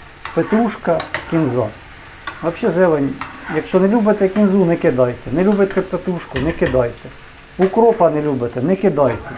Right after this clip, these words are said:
Кидайте те, що вам подобається. І у вас будуть смачні домашні страви. Так, закинули.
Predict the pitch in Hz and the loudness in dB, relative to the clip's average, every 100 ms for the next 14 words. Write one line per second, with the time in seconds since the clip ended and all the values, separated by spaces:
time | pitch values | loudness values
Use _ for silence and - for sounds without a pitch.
0 | - 160 180 180 151 220 208 180 165 156 | -6 2 2 2 -4 -2 -2 0 -2 0
1 | 156 147 123 123 127 - 143 165 156 160 | 0 0 0 -2 -6 -4 0 2 0 0
2 | 160 151 147 135 - 185 190 - - - | -4 -4 -6 -8 -4 -4 -4 -10 -20 -16
3 | - 139 151 156 - 139 - 131 113 110 | -2 0 2 2 -2 -8 -4 -4 -4 -8
4 | - - - - - - - - - - | -16 -20 -20 -20 -20 -20 -20 -20 -20 -20
5 | - - - - - - - - - - | -20 -20 -20 -20 -20 -20 -20 -20 -20 -20
6 | - - - - 131 113 - - - 123 | -20 -20 -20 -20 -18 -16 -18 -20 -10 -8
7 | - 214 220 202 | -4 0 0 0